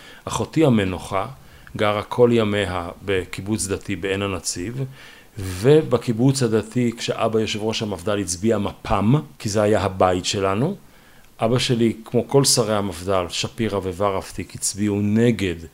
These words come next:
כיבוש מזרח ירושלים, רמת הגולן והגדה המערבית. אבא שלי היה אחד משני השרים היחידים בממשלת ישראל, הוא ולוי אשכול, שהצביעו בעד חנינה לאייכמן.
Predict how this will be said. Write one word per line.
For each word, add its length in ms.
כיבוש 580
מזרח 500
ירושלים, 540
רמת 340
הגולן 400
והגדה 380
המערבית. 760
אבא 140
שלי 200
היה 180
אחד 260
משני 240
השרים 500
היחידים 440
בממשלת 460
ישראל, 380
הוא 180
ולוי 500
אשכול, 380
שהצביעו 460
בעד 200
חנינה 420
לאייכמן. 520